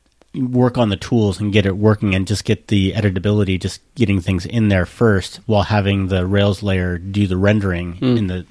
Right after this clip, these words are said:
Speaker 1: in the stopgap until we got something new running. This is all hypothetical, and we would have to take an actual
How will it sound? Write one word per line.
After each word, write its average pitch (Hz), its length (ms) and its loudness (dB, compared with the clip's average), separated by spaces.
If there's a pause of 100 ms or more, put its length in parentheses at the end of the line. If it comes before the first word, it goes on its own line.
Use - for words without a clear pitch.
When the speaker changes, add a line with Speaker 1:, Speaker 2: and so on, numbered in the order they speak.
(120)
Speaker 1:
in 104 80 -6
the 87 100 -6
stopgap 101 640 0 (120)
until 98 300 -2
we 92 120 0
got 90 240 -4
something 87 280 -8
new 92 140 -4
running. 87 320 -4 (800)
This 143 320 0
is 139 180 -2
all 123 220 4
hypothetical, 113 640 0
and 101 220 0
we 107 80 4
would 104 140 0
have 107 160 -2
to 98 80 -6
take - 240 -2
an 95 60 0
actual 90 540 -2